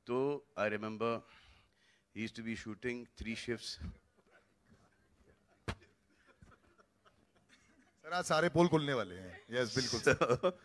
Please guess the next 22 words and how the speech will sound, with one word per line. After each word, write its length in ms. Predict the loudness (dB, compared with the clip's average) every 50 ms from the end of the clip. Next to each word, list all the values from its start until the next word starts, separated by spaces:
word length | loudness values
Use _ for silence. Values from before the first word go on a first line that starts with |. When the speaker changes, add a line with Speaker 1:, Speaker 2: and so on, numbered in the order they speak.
| -20 -20 -20 -20 -20 _ _ -10
Speaker 1:
so 140 | -8 -4 0
I 60 | 2
was 160 | 2 2 2 0
struggling. 520 | 2 2 2 2 2 0 0 -2 -2 -6 -10 -16 _ _ _ -20 -20 _ _ _ -18 -4 0
The 100 | 4 4
only 180 | 4 4 4 2
one 180 | 0 0 -2
thing 200 | -4 -4 -4 -2
I, 100 | -2 -2 -4 -4 -2 0
I 40 |
used 140 | 0 0 0
to 60 | -4
do, 180 | -4 -2 -2 0
go 160 | 0 0 -2
to 120 | 0 -2 -4
Sea 180 | -4 -2 0
Rock 260 | 2 2 2 0 -4 -12 -20 _ _ _ _ _ _ _ -10
as 140 | -8 -4 -4
a 40 | -2
model 320 | 0 0 0 0 -2 -4 -8 -12 _ _ -14
assistant 500 | -12 -10 -10 -10 -8 -8 -8 -8 -8 -10 -16 _ _ _ _ _ _ _ _ _ -12
and 440 | -6 -4 -2 -2 -2 -4 -6 -8 -12